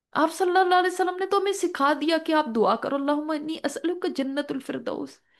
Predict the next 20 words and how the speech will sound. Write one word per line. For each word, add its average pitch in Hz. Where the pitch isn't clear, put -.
अल्लाह, 349
मैं 403
तुझसे 349
जन्नतुल 294
फिरदौस 285
का 370
सवाल 277
करता 269
हूँ, 359
ताकि 320
इंसान, 311
ये 285
नहीं 440
कि 466
इस 330
सवाल 262
से 339
ही 330
मिल 254
जानी, 214